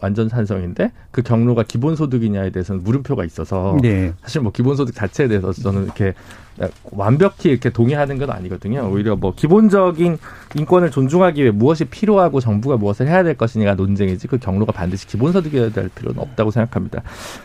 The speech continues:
Speaker 1: 다만 이제 국가가 책임을 지든가 아니면, 어, 국가 공동체에서 지금은 조금 더 여유 있는 사람이 이제 책임을 져야 되거든요. 만약에 지금 현재 사태가 뭐 육 개월, 일 년 더 간다면 정말 뭐 어떤 사태가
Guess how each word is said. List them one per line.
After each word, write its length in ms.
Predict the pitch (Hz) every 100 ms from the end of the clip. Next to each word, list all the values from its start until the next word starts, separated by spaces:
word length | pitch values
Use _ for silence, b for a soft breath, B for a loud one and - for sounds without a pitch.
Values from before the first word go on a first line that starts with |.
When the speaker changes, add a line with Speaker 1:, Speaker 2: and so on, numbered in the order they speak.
| -
Speaker 1:
다만 360 | 131 156 156
이제 260 | 110 127 123 B B B
국가가 400 | 165 - 262 254
책임을 420 | - 214 208 196
지든가 600 | 175 151 131 131 170 240
아니면, 460 | 143 120 143 226 285 b b b
어, 200 | 98 98
국가 260 | - 160
공동체에서 840 | - 131 202 220 - 156 120 196 277
지금은 480 | - 123 139 170 185
조금 240 | 180 196
더 100 | 170
여유 340 | 120 113 180 214
있는 200 | 165 156
사람이 440 | 156 147 139 139
이제 320 | 120 98 92 - b b -
책임을 340 | - 202 202
져야 200 | 120 98
되거든요. 300 | 95 92 156
만약에 460 | 139 110 151 165 127
지금 340 | - 117 170
현재 300 | 180 208 208
사태가 640 | 202 214 - 147 180 151 101 B B B B
뭐 100 | 117
육 140 | 123 -
개월, 220 | 247 185
일 80 | 208
년 140 | 226
더 120 | 160
간다면 600 | 143 98 95 123 151 170
정말 420 | 123 110 127 151 123
뭐 200 | 113 120 -
어떤 320 | 117 - 214
사태가 440 | 214 - 185 156